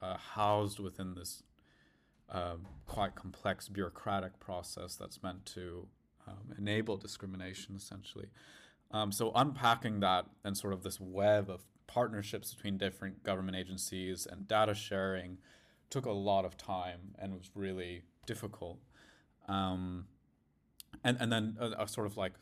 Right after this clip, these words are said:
other step there was, was then translating the, you know, what's the main finding here to a reader who is, um, <laughs> gonna find that complex web quite confusing and, and impenetrable. So that was one challenge,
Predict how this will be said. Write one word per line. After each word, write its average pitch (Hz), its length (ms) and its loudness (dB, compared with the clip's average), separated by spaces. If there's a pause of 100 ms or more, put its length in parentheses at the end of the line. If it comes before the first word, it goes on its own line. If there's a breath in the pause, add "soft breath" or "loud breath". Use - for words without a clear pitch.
other 147 200 6
step 120 300 0
there 104 180 4
was, 92 300 0
was 104 160 -2
then 101 160 0
translating 104 760 0
the, 85 120 -6 (300)
you 104 80 -2
know, 92 80 -4
what's 101 320 0
the 98 100 -4
main 95 220 0
finding 95 460 -2
here 92 260 -2
to 95 260 -6
a 92 80 -2
reader 113 460 4
who 98 340 0
is, 101 260 -6 (680 loud breath)
um, 101 680 0 (120)
<laughs> - 100 -14
gonna 101 200 0
find 92 460 -2 (100)
that 92 180 -2 (260)
complex - 520 -4
web 87 260 -4
quite 90 300 -4 (160)
confusing 87 760 -4
and, 85 180 -10
and 92 100 -8
impenetrable. 90 760 -6 (500 loud breath)
So - 140 -2
that 117 100 6
was 156 120 2
one 113 360 0
challenge, 98 720 -2